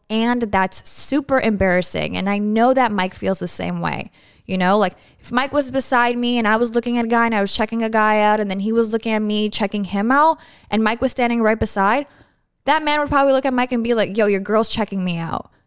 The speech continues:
you know? And that's super disrespectful. And I feel like same with the woman. If a man's checking you, if a man's checking her out and he's with a woman and his wife, his fiance, it's like,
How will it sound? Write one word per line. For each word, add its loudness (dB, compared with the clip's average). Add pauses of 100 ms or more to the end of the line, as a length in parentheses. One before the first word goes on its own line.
you -2
know? 2 (100)
And 0
that's -2
super 0
disrespectful. -2
And 0
I 2
feel 0
like 2 (300)
same 0
with 0
the 4
woman. 2
If -2
a 0
man's 2
checking -4
you, 0 (120)
if -4
a 2
man's 0
checking -2
her 2
out 4
and -4
he's -2 (280)
with 2
a 4
woman 2
and 0
his 0 (100)
wife, -2
his -4
fiance, -2 (300)
it's -2
like, -4